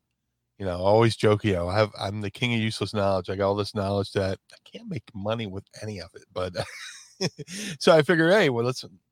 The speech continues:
start a podcast about it. But yeah, we talk about wrestling, we talk about life, we talk about sports, we talk about, you know, uh, music, movies, and whatever comes to mind. We just stay away from, uh, the taboo stuff like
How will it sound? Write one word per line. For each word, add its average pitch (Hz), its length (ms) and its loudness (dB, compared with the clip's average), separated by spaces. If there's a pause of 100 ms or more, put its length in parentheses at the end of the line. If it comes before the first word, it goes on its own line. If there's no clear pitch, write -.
(240)
start 127 280 0
a - 20 0
podcast 101 540 -2
about 90 280 -8
it. 92 100 -10
But 98 180 -2 (420)
yeah, 220 80 6
we 220 80 8
talk 190 140 8
about 131 240 4
wrestling, 107 460 -4
we 107 80 -4
talk 110 240 0
about 101 200 2
life, 95 360 -6
we 95 60 -16
talk 98 200 -8
about 95 300 -2 (100)
sports, 92 580 -8
we 101 80 -12
talk 101 200 -2
about, 98 200 0 (1080)
you 101 100 -6
know, 92 240 -4
uh, 87 300 -4
music, 95 520 -2
movies, 95 600 -2
and 87 240 -10 (400)
whatever 156 260 8
comes 117 220 4
to 113 60 0
mind. 101 360 6
We 120 60 6
just 135 140 0
stay 143 120 8
away 120 220 10
from, 107 320 2
uh, 101 260 4 (640)
the 101 80 -16
taboo 104 460 0
stuff 98 320 -2
like 95 160 0